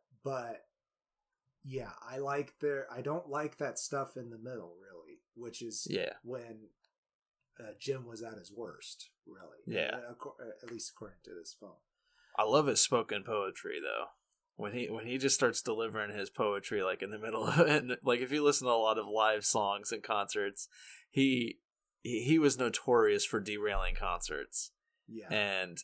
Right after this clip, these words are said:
Speaker 2: and it was
Speaker 1: Yeah.
Speaker 2: terrible, and it's, it's really well portrayed in the movie, but it's just like, you know, he would start giving a concert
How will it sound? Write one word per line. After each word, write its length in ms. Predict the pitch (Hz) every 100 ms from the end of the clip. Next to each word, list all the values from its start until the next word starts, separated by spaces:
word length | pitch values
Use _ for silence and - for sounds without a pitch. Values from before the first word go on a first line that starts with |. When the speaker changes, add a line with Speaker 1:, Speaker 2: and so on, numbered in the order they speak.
| _
Speaker 2:
and 140 | 113 110
it 80 | 117
was 120 | 113
Speaker 1:
Yeah. 60 | -
Speaker 2:
terrible, 380 | 151 123 90 80
and 100 | 95
it's, 180 | 104 -
it's 220 | 110 -
really 140 | 131
well 180 | 113 107
portrayed 320 | 104 - 104
in 60 | 98
the 60 | 98
movie, 340 | 110 95 90
but 120 | 87 95
it's 180 | 95
just 200 | - 98
like, 180 | 95 87
you 80 | 107
know, 80 | 92
he 120 | 117
would 140 | 113 110
start 280 | 110 98 92
giving 200 | 107 98
a 40 |
concert 640 | - 107 104 104 101 92